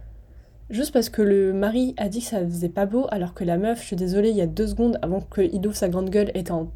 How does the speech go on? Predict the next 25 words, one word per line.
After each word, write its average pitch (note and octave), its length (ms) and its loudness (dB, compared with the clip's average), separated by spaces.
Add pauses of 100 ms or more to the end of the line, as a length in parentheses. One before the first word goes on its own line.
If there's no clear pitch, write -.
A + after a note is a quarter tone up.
(140)
elle F3 120 -2
était E3+ 180 -4
en F3+ 60 0
train F3+ 180 -4
de F3 80 2
kiffer - 360 -6
sa A3+ 160 0
vie. A3 200 2 (540)
Je - 120 -8
me E3 60 0
dis, « D#3+ 80 -6
Bah F3 100 2
non, G3+ 220 0 (400)
enfin, - 100 -6
faut G#3 100 -4
pas G#3+ 120 0
que A3+ 80 -8
ça G3 80 -4
soit F#3 240 -4
aussi F#3 360 -4
radical. » F#3 500 -2 (3000)
Cinquième C4 480 0
point. G3+ 260 0 (540)
Sometimes A3 760 -2
she - 580 -8